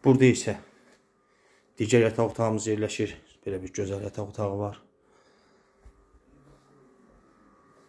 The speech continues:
Burada mənzilimizin qonaq otağıdır. Belə bir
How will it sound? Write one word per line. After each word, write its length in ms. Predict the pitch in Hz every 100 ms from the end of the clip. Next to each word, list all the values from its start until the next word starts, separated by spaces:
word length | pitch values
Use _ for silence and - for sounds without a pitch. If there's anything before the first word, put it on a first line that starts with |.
| _ _ - -
Burada 240 | 151 151
mənzilimizin 640 | 135 117 107 113 107 110 98
qonaq 320 | 113 127 120
otağıdır. 480 | 127 123 120 123 110 - 107
Belə 240 | 107 101
bir 100 | 98